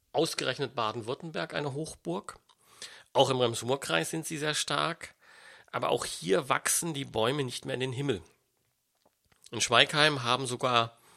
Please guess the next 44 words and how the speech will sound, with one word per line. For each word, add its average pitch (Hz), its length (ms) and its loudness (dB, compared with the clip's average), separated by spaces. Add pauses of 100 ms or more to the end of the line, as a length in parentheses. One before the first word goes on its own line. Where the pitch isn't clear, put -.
(320)
weniger 151 420 4
Menschen 143 380 -2
A 120 200 -2
F 120 140 -6
D 117 180 -6
gewählt 123 520 -4
als 101 220 -8
noch 110 160 -8
vor 107 120 -8
fünf - 400 -10
Jahren. 208 460 -10 (480)
Diesmal 113 300 -2
gab's - 300 -2
nur 107 100 -6
noch, 92 200 -6
äh, - 260 -14 (100)
acht - 200 0
Komma 110 200 -6
sieben 95 260 -8
Prozent - 380 -6
in - 100 -8
dem - 120 -8
Ort 127 300 -6
für - 100 -14
die - 120 -10
A 117 180 -6
F - 160 -12
D. 131 220 -6 (400)
In - 120 -12
anderen 147 340 2
Gemeinden 127 480 2
hat 110 120 -8
die 101 100 -8
A 107 140 -6
F - 100 -12
D 117 160 -8
nur 117 120 -4
noch 98 220 -6
um 113 140 -16
ein 117 340 -8
bis - 180 -8
zwei 107 240 -6
Prozent - 460 -12
zugelegt. 131 680 -4